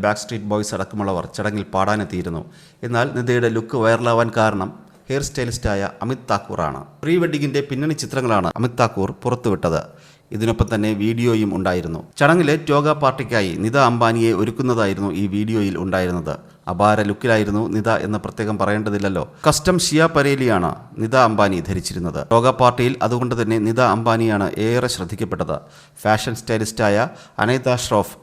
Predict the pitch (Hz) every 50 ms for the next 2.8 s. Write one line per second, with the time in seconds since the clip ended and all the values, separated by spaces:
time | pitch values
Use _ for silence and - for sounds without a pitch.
0 | - 107 101 110 120 117 113 113 107 95 85 82 80 78 80 - 98 98 113 113
1 | 113 107 101 98 - - - 110 107 107 98 82 95 101 95 - 117 110 107 -
2 | 95 90 87 82 78 - - - - - - 135 143 143 - 175